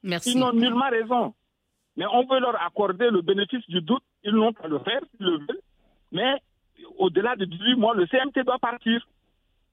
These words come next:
Speaker 1: Merci beaucoup,
Speaker 2: C'est aussi
Speaker 1: Maître
Speaker 2: simple que
Speaker 1: Mlonga.
Speaker 2: ça.
Speaker 1: Euh, je re-
Speaker 2: Ils ont pris l'engagement,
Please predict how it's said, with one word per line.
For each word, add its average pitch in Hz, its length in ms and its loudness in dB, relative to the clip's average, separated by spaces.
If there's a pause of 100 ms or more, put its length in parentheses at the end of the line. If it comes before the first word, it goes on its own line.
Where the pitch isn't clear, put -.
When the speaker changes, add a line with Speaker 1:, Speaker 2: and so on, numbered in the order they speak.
(560)
Speaker 1:
Merci 208 380 -4
beaucoup, 262 300 -2
Speaker 2:
C'est 254 60 2
aussi 220 60 2
Speaker 1:
Maître 214 200 -2
Speaker 2:
simple 196 180 -2
que 180 40 -6
Speaker 1:
Mlonga. 185 320 -2 (260)
Speaker 2:
ça. 240 200 2
Speaker 1:
Euh, 233 120 -8
je 254 180 0
re- 285 180 -2 (280)
Speaker 2:
Ils 196 100 -20
ont 196 80 -16
pris 226 120 -16
l'engagement, 185 560 -6